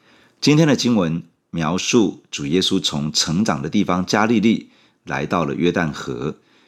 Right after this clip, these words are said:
也就是约翰施洗的地方，想要接受约翰的洗礼。施洗约翰一开始想要阻止耶稣，因为他认为自己应该接受耶稣为他施洗，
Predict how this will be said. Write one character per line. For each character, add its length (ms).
也 160
就 180
是 460
约 120
翰 200
施 180
洗 140
的 100
地 160
方， 320
想 180
要 80
接 220
受 300
约 120
翰 160
的 80
洗 360
礼。 240
施 180
洗 160
约 140
翰 180
一 60
开 200
始 220
想 160
要 80
阻 380
止 400
耶 180
稣， 400
因 120
为 60
他 140
认 200
为 120
自 180
己 140
应 180
该 160
接 240
受 320
耶 220
稣 380
为 120
他 160
施 180
洗， 340